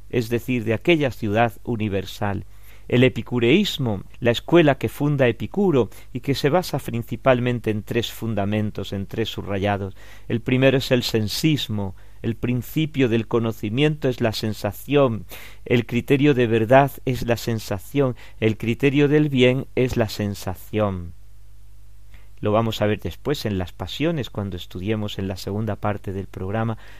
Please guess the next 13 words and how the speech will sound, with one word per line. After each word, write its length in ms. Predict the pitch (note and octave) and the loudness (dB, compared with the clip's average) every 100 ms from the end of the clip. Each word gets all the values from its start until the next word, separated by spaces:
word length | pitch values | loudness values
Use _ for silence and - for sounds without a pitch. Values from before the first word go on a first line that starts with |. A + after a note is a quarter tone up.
| - | -8
precisamente 1000 | G#2+ G2+ - A2+ G#2+ G#2 G#2+ G#2 - F#2+ - - - - | -4 -4 -4 -2 0 2 0 -2 -2 -4 -6 -16 -14 -2
las 240 | G#2 - | 0 0
pasiones 800 | - F2+ - B2 A#2+ G#2+ G2 - - | -6 -6 -2 2 2 2 -2 -8 -10
humanas, 760 | G#2 A2 A2+ G#2+ F#2 F#2 - - - - | -2 2 2 2 -2 -4 -8 -12 -16 -8
la 80 | F#2 | -4
búsqueda 520 | A2+ A#2+ - G#2 G2+ | -4 -4 -2 0 0
del 200 | F#2+ F2+ | 0 -2
bien, 300 | G2 A2+ G#2+ | 2 2 2
del 180 | F#2+ F#2+ | -2 -4
placer. 500 | G#2 F2+ - F#2+ E2+ - - - | -4 -6 -2 -4 -4 -10 -16 -14
Segundo, 640 | - D3 E3 G3+ B2+ F#2+ E2+ - - - - | 2 6 8 8 4 -2 -6 -12 -16 -2 6
el 260 | D3 C#3+ - | 6 6 4
atomismo. 840 | D3 - C#3+ G#3 F3 - G#2+ F#2 | 4 4 4 4 0 -4 -4 -6